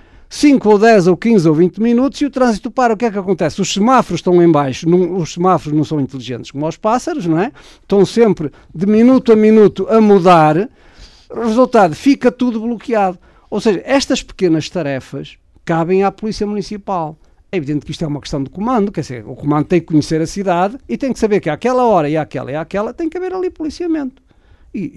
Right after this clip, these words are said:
e é a Polícia Municipal. Portanto, isto para dizer o quê? Que, de facto,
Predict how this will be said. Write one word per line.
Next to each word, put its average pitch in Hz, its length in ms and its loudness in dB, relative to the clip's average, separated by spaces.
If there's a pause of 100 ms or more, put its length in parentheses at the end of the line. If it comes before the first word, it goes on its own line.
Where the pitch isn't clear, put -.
e 143 60 -8
é 127 100 -10
a - 20 -16
Polícia 131 300 -12
Municipal. 165 500 -6 (320)
Portanto, - 420 -4
isto 214 180 -10
para 214 100 -4
dizer 185 280 -4
o 160 40 -10
quê? 143 180 -10
Que, - 140 -16
de 220 80 -8
facto, 214 440 -6